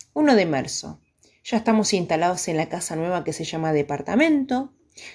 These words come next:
Aquí uno topa a cada rato y es terriblemente limpio. No se puede tomar nada y uno no puede andar más que con las manos, eh,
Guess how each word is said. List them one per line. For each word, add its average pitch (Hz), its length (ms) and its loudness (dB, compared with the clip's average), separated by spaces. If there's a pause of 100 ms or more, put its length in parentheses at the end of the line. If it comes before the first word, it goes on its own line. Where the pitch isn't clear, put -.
(120)
Aquí 196 540 -2
uno 175 320 -2
topa 165 320 -2
a 151 80 -4
cada 151 240 -2
rato 220 240 2
y 254 80 0
es 302 160 -4
terriblemente 247 640 4
limpio. 135 600 -4 (480)
No 285 100 -4
se 311 120 2
puede 294 220 4
tomar 220 400 4
nada 254 520 4
y 208 120 0
uno 240 180 4
no 208 160 2
puede 214 160 4
andar 196 240 0
más 202 160 -2
que 220 140 0
con 170 160 0
las 160 120 -2
manos, 175 680 -2
eh, 143 340 0